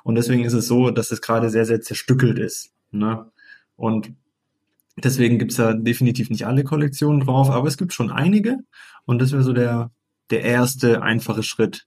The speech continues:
einfach mal. Außerdem haben die schon geteasert, die haben schon einen Airdrop rausgehauen für die ganz frühen User. Und jetzt haben sie gesagt, jeder, der hier handelt auf unserer Wallet, also kauft oder verkauft, man weiß nicht genau, wie viel gekauft oder verkauft werden müssen,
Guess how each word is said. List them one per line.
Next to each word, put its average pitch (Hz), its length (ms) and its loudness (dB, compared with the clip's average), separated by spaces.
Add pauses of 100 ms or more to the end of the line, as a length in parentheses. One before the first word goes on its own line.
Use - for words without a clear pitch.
einfach 104 280 -4
mal. 101 160 -4
Außerdem 180 640 2 (420)
haben 131 140 4
die 147 80 2
schon 143 160 0
geteasert, 147 560 0
die 120 180 0
haben 151 80 2
schon 143 220 2
einen 117 100 0
Airdrop 135 400 0
rausgehauen 120 640 -2
für 127 500 0 (320)
die 113 220 0
ganz 135 260 0
frühen 110 240 0
User. 117 480 0 (460)
Und 120 140 0
jetzt 131 120 2
haben 139 140 2
sie 135 80 4
gesagt, 127 300 0
jeder, 123 200 2
der 120 160 0
hier 120 400 2
handelt 170 680 0
auf 131 180 -4
unserer 143 500 0
Wallet, 147 500 0
also 107 380 -4
kauft 135 320 2
oder 107 140 -4
verkauft, 143 400 0
man 110 120 2
weiß 135 200 0
nicht 151 120 0
genau, 123 220 0
wie 117 80 0
viel 185 240 -2
gekauft 170 400 0
oder 151 140 -4
verkauft 151 340 -4
werden 135 160 2
müssen, 139 300 -2